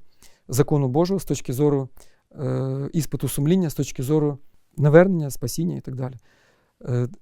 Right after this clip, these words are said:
що стосується людей, яких, е, готують до обміну, які знаходяться, там теж бувають священики. Це, це не можна порівняти з такою динамічною підтримкою, яка є для звичайних в'язнів.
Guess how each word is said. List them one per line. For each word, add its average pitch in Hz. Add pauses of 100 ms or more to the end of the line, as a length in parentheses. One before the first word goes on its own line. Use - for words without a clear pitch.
(100)
що 190
стосується 175
людей, 147
яких, 139
е, 131
готують 156
до 131
обміну, 123 (320)
які 131
знаходяться, 156 (240)
там 196
теж 190
бувають 147
священики. 180 (480)
Це, -
це -
не 190
можна 170
порівняти 151
з -
такою 151
динамічною 139
підтримкою, 151
яка 131
є 139
для 127
звичайних 135
в'язнів. 123